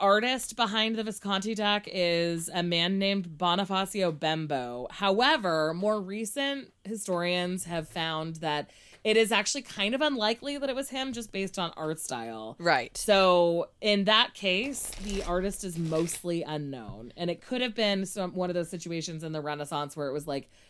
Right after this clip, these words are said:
Speaker 1: somebody's workshop was producing
Speaker 2: Right.
Speaker 1: it, so their name still gets put on it even if it wasn't technically them.
Speaker 2: Right.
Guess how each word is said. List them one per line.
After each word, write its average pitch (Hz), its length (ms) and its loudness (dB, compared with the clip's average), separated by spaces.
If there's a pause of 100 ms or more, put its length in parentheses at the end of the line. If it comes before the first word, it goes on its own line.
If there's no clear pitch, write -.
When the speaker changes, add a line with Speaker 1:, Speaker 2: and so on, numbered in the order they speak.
(120)
Speaker 1:
somebody's 170 560 0
workshop 156 800 0
was 196 160 -2
producing 196 280 0
Speaker 2:
Right. 170 320 6
Speaker 1:
it, 196 200 0
so 175 100 -2
their 160 180 -2
name 156 220 -2
still 151 220 -4
gets 143 200 -6
put 151 140 -4
on 139 160 0
it 135 160 -6
even 151 220 -6
if 143 80 -8
it 139 80 -8
wasn't 135 280 -10
technically 139 580 -10
them. 131 460 -8
Speaker 2:
Right. - 460 -2